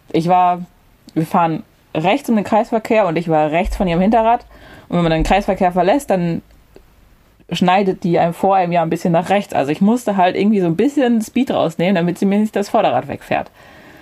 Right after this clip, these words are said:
Ähm, habe ich gemacht, dementsprechend geht ein kleines Loch auf und, ähm, besagte Person springt wie eine Verrückte in dieses nicht existierende Loch rein,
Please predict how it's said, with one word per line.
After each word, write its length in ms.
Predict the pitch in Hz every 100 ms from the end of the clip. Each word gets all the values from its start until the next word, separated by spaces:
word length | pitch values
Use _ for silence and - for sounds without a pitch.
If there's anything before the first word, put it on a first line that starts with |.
| - _ _
Ähm, 380 | - 160 151 151
habe 140 | 180 247
ich 100 | -
gemacht, 380 | 180 226 233
dementsprechend 500 | 220 190 190 190 196
geht 120 | 190 214
ein 60 |
kleines 300 | 226 330 339
Loch 180 | 269 311
auf 460 | - 147 175 277 - - - - - _ _ _ -
und, 300 | 180 196 185 - - -
ähm, 240 | 175 175
besagte 440 | 175 170 214 - 247
Person 680 | 233 190 196 226 233 294 - - - - _ - _ _ _ _ _ _ _ _ _ _ _ -
springt 600 | - - - 277 392 262
wie 120 | 370
eine 120 | 349
Verrückte 480 | 240 202 262 - -
in 100 | 196
dieses 200 | 190 214
nicht 240 | 220 311 -
existierende 560 | 185 - 185 214 185
Loch 280 | 170 247 -
rein, 320 | 151 160 196